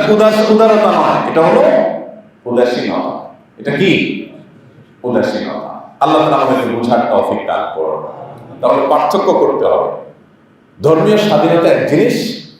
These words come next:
আর ধর্মীয় মাখামাখি আরেক জিনিস।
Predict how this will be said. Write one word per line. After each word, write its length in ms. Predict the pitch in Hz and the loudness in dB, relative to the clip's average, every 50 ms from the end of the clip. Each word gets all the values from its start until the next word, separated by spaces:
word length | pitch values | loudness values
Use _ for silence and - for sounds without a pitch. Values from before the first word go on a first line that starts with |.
| - _ _ _ _ _ _ _ _ _ | -20 _ _ _ _ _ _ _ _ _
আর 560 | - 123 127 143 175 208 214 - - 123 110 - - - - - - _ - _ _ _ _ - - | 0 2 2 4 4 2 0 0 -4 -6 -8 -10 -14 -16 -20 -20 -20 _ -20 _ _ _ _ -8 -2
ধর্মীয় 480 | 127 156 165 185 190 - 202 208 202 | 2 2 2 4 2 2 2 2 2
মাখামাখি 840 | - 135 - - - 208 208 214 214 214 220 269 311 - - - - - - - - - - - - - - - | 2 2 2 2 2 2 2 2 2 2 2 2 2 2 2 0 0 -2 -6 -8 -10 -12 -14 -18 -20 -18 -8 -2
আরেক 260 | 113 110 - - - - | 0 2 2 2 0 -2
জিনিস। 280 | - - - - - | -6 -8 -8 -10 -14